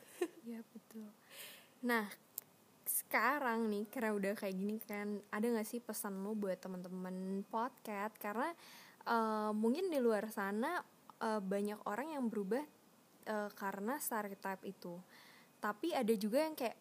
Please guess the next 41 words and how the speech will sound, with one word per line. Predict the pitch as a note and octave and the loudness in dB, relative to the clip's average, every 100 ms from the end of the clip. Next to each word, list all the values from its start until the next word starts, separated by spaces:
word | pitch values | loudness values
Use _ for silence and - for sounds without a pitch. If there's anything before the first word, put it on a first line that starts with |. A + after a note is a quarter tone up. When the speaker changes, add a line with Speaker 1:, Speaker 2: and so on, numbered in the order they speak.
| - | -4
Speaker 2:
ngerasa, | A3+ G#3 G3+ - D4 - - - | -2 0 -2 0 0 0 -6 0
"Ah, | E4+ | 0
enggak | D4 A#3+ C4+ | 2 4 6
lah, | D#4+ D#4+ | 4 2
stereotype | - - A#3 A3 G#3+ G#3+ G#3+ | -4 -2 0 0 0 -2 -2
itu | A3 C#4+ | -2 -2
tuh | D4 E4+ | -2 -2
nggak, | C#4 G3 F#3+ - - - - - - | 0 2 2 -4 -14 -20 -20 -16 -2
mm, | G#3+ G#3 G3+ G3+ A3 | 0 0 -2 -4 -6
stereotype | - G#3 G#3+ G#3 G#3+ | -2 -2 0 -2 0
orang | G#3+ G#3 | 0 0
gendut | F#3+ G3+ G3+ | 0 0 0
itu | G#3+ D4 | -2 -2
tuh | G4 | -2
nggak | F#4+ G#3+ | 0 0
terjadi | G#3 F#3+ G3 A3+ | 0 -2 0 0
sama | A3+ G3+ F#3+ | 0 -2 -2
gue." | F#3 G3+ G3+ | -2 0 0
Maksudnya | G3 - A3+ | 0 0 0
Speaker 1:
Hmm. | D4+ | 0
Speaker 2:
gue | D#4+ | 0
nggak | A3+ - | -2 -2
penyakitan | A3 F#3 F3+ F#3+ - B3 | -2 -2 -4 -10 -2 -2
nih, | D#4+ C#4 | 0 0
gue | D4+ E4+ | 2 2
gendut | G#3+ A3 | 2 0
tapi | C#4+ C4+ | -2 -4
gue | B3+ B3+ | -4 -4
nggak | A3 | -6
penyakitan. | G3+ F#3+ F#3+ - F#3+ F#3+ | -8 -8 -12 -12 -10 -8
Nah, | F#3 - | -10 -10
pesan | G#3 G#3+ G3+ | -12 -8 -4
lu | G#3+ A#3+ | -2 0
buat | G#3+ F#3+ - - - - - - - - | 0 -2 -6 -16 -18 -18 -20 -20 -18 -8
mereka | G#3 F#3+ - G#3 G#3 | -6 -6 -6 -8 -8
tuh | G#3 A3 G#3 | -8 -10 -10
apa, | G3+ G3+ F#3+ F#3+ | -12 -12 -14 -6
buat | F#3 | -6
teman-teman | F#3+ F3+ F3+ F3+ | -6 -8 -6 -6
yang | F3+ | -4
dengerin? | F3+ F3 F3+ E3 | -4 -4 -6 -8